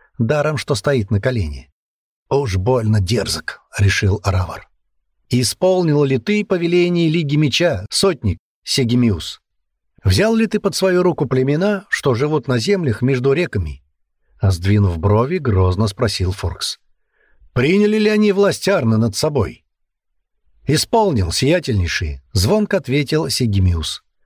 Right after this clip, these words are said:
«Приняли». Ретур вновь поморщился.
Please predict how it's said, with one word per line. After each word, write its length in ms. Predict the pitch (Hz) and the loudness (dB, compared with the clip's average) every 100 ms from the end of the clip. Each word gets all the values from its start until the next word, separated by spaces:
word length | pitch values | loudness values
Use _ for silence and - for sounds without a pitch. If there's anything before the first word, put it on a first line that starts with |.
| _ _ | _ _
«Приняли». 600 | 143 233 190 104 76 - _ _ _ _ _ _ _ - | 0 2 2 0 -4 -12 _ _ _ _ _ _ _ 0
Ретур 460 | 98 120 135 110 | 2 2 0 -2
вновь 340 | 92 98 113 - | 0 2 0 0
поморщился. 720 | 104 113 101 - - - | 2 2 0 -6 -8 -10